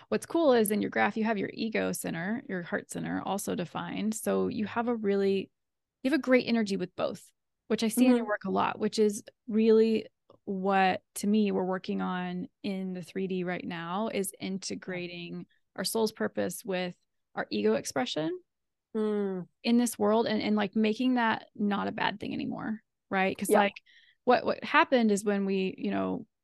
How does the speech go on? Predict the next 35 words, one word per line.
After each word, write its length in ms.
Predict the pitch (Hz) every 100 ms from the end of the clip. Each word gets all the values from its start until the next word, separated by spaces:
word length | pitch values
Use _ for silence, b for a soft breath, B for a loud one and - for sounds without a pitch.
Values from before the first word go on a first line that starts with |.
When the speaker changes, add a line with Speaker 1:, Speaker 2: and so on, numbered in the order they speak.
| _ -
Speaker 1:
really, 380 | 220 214 196 - _ _ _ _
to 100 | - 220
me, 320 | 214 202 -
like, 200 | - -
what 120 | 196
I'm 60 | 190
talking 140 | 185 190
about, 180 | - - _ _ _
we, 420 | 220 196 - 190 208 _ _ _ _ _ _ _ _
I 80 | -
guess, 240 | - 190 -
like, 220 | - -
the, 360 | - 180 160 -
uh, 340 | 185 160 - 190 - -
the 120 | 196
world, 340 | 185 175 190
what 100 | 185
I 80 | 185
see 300 | - 180 170
happening 440 | 190 208 - 190
in 80 | 196
the 60 | 185
world 300 | 185 175 190
is, 140 | 190 196
like, 280 | 185 - B B B B B _ _ _
become 160 | 262
aware 160 | 254 247
of 40 | 254
our 60 |
thoughts, 360 | 277 220 - -
right? 140 | 220 220
Like, 140 | 214
okay, 360 | 220 196 202 220 _
step 240 | - 226
one, 340 | 214 180 220